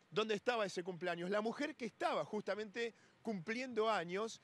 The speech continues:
que estaba con sus hijos, que estaba con sus nietos, había pibes, chicos, había mucha gente en esa casa y ella escuchó los tiros. Estos no son fuegos artificiales, son disparos. Salió,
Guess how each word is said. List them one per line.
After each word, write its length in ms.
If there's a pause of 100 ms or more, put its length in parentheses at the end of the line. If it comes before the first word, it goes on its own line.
(180)
que 100
estaba 300
con 180
sus 260
hijos, 420
que 80
estaba 280
con 140
sus 180
nietos, 540
había 280
pibes, 440
chicos, 480 (320)
había 240 (140)
mucha 240
gente 480 (300)
en 120
esa 240
casa 440 (160)
y 140
ella 160
escuchó 400
los 140
tiros. 480
Estos 260
no 80
son 240
fuegos 240
artificiales, 560
son 140
disparos. 400
Salió, 600